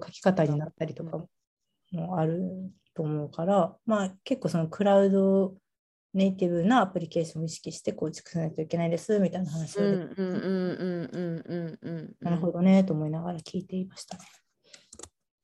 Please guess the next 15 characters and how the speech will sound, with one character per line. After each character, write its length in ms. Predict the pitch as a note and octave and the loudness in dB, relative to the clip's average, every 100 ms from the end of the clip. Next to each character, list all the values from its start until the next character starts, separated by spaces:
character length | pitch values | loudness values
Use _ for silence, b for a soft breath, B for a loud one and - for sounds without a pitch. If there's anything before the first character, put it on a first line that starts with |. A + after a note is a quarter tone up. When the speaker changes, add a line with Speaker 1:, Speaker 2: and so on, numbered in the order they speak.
| _ _ _ _ _ _ _ _ _ _ _ - | _ _ _ _ _ _ _ _ _ _ _ -18
Speaker 2:
え 40 | |
え、 460 | C3 B2 A#2+ B2 B2 | -14 -12 -14 -16 -18
面 100 | C3 | -20
白 280 | C3 - C3 | -18 -20 -20
い。 20 | - _ _ _ _ _ _ _ _ _ | -20 _ _ _ _ _ _ _ _ _
Speaker 1:
う 40 | D#3+ | -16
ん 60 | - | -14
う 20 | D3+ | -16
ん。 20 | |
Speaker 2:
い 40 | - _ _ _ _ _ _ | -16 _ _ _ _ _ _
や、 60 | C3 | -18
す 180 | - D3 | -14 -8
ご 120 | F#3+ | -6
い 60 | |
わ。 80 | F#3+ | -6